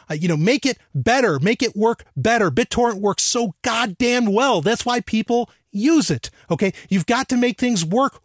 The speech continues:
well and show them why they want it. Don't bother making it pretty.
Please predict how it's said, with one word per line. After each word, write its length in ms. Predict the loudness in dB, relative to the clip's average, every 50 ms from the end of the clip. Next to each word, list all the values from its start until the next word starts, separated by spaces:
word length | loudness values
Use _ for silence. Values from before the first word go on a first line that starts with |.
| _
well 340 | -2 0 2 2 2 0 -2 -6 -12 _ -4
and 140 | -2 -2
show 260 | 0 2 2 2 2 2
them 140 | 2 0
why 140 | 0 0 2
they 120 | 2 0 2
want 260 | 2 2 2 2 0
it. 100 | -2 -4 -8 -14 -6 -4 0
Don't 380 | 2 2 4 4 2 0 -4 -10 _ -12 -4
bother 400 | -2 0 2 2 2 2 2 0
making 520 | 2 2 2 2 0 0 0 0 0 2 2
it 200 | 0 -2 _ -6
pretty. 680 | -2 2 2 2 4 4 2 2 2 -2 -4 -6 -10